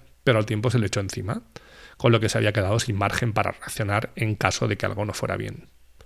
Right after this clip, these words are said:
Le dije que agradecía mucho su llamada, que no era algo nada habitual, y que le aseguraba que ese no me daba mucha más satisfacción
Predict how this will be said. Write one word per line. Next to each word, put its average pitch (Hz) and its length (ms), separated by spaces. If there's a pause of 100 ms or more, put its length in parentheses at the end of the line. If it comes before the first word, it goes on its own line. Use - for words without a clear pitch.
(360)
Le 110 160
dije 127 240
que 127 80
agradecía 98 480
mucho 127 440
su 120 120
llamada, 131 480 (140)
que 95 140
no 113 80
era 147 160
algo 113 200
nada 135 380
habitual, 123 520 (560)
y 120 120
que 120 100
le 98 80
aseguraba 107 500
que - 320
ese 131 300
no 123 240 (260)
me 113 140
daba 98 200
mucha 127 460
más 101 200
satisfacción 123 760